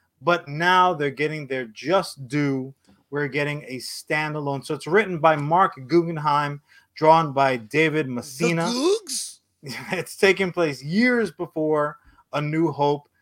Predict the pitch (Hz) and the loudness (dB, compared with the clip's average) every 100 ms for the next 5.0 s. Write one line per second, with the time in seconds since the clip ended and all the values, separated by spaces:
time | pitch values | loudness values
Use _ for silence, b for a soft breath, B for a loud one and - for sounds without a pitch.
0 | _ - - 233 226 170 160 185 190 165 | _ -18 -2 2 4 2 -2 -6 -4 -4
1 | 165 220 214 196 170 147 - 220 170 143 | -2 -2 -2 -4 -6 -8 -8 -4 -4 -4
2 | 143 156 165 175 - 143 139 - - _ | -8 -4 -4 -4 -4 -6 -8 -12 -16 _
3 | _ _ 131 151 - - 175 175 180 165 | _ _ 0 0 0 -4 0 2 0 -6
4 | 175 170 131 117 147 156 180 214 226 | -6 -6 -6 -2 0 0 -2 -4 -4